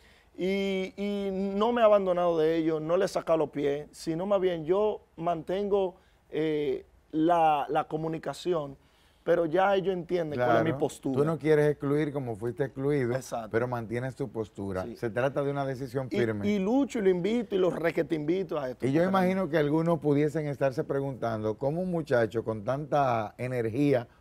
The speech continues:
Speaker 2: o tanta pila, como dicen,
Speaker 1: <laughs>
Speaker 2: que tenía tanta fuerza, un hijo deseado,
Speaker 1: Sí,
Speaker 2: ya
Speaker 1: amén.
Speaker 2: yo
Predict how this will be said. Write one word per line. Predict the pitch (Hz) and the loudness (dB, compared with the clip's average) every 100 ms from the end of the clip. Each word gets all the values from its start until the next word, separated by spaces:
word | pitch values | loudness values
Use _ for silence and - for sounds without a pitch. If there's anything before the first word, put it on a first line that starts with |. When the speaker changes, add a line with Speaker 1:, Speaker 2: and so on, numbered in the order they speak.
| - | -4
Speaker 2:
o | 113 | -2
tanta | 104 135 156 147 127 | 0 0 0 0 0
pila, | - 151 135 113 143 - | 2 2 4 0 -2 -8
como | 113 110 | -6 0
dicen, | 117 123 - 123 - | 0 0 -4 -18 -12
Speaker 1:
<laughs> | 151 - 139 131 | -12 -10 -12 -10
Speaker 2:
que | - 123 | 0 0
tenía | 131 127 139 | 2 2 0
tanta | 135 156 147 135 | 2 0 2 0
fuerza, | 117 123 139 143 131 - 123 165 _ | 0 2 6 8 6 2 0 0 _
un | 113 120 | -10 -8
hijo | 127 131 135 123 - | -4 -2 -2 -2 -6
deseado, | 110 120 113 113 135 135 117 165 _ - | -4 -2 0 2 2 2 0 -8 _ -20
Speaker 1:
Sí, | - | -6
Speaker 2:
ya | 104 110 | 0 2
Speaker 1:
amén. | 117 | 4
Speaker 2:
yo | 127 131 | 2 0